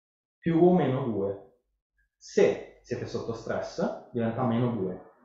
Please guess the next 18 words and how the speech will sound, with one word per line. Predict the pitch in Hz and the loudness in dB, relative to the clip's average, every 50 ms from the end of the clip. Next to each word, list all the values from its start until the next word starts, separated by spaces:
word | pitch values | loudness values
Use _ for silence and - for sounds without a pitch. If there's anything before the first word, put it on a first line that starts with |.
| _ _ _ | _ _ _
Se | - 226 - | 0 0 2
siete | - - - - 120 | 4 2 4 4 2
rilassate, | 139 185 240 254 - - 180 - - - 165 220 - - | 2 2 0 0 -2 -2 -4 -4 -2 -2 -2 -2 -2 -2
diventa | 156 117 113 - - 127 | -4 -4 -4 -2 -4 -4
più | - 175 175 | 0 0 0
due. | 156 143 131 127 131 131 - - - - - _ _ _ _ _ _ _ - | 4 4 4 4 4 2 -2 -6 -12 -20 -20 _ _ _ _ _ _ _ -4
Ad | 120 117 123 139 | 0 0 2 4
esempio, | 139 127 - 120 110 110 107 - 127 151 208 - - - - - - - _ _ _ _ _ | 6 6 6 6 4 4 2 2 4 4 4 4 2 0 -6 -12 -18 -20 _ _ _ _ _
quando | - 110 110 110 | -8 -4 -2 0
iniziate | 110 113 110 - 113 113 - 110 | 0 -2 -2 -2 -4 -2 -2 -2
a | |
guidare, | 110 110 113 113 107 - - - 101 127 190 226 - - - - _ _ _ _ | 0 0 0 0 0 0 0 0 0 0 -2 -2 -4 -10 -20 -20 _ _ _ _
quante | - 127 127 151 | -2 0 2 4
cose | 147 160 160 170 170 | 4 4 4 6 6
dovete | 175 170 165 175 170 | 6 6 6 4 2
tenere | 185 175 170 170 | 4 4 4 4
a | 170 160 | 4 4
mente? | 131 113 101 - - 98 95 - - | 4 2 2 0 -4 -6 -8 -8 -14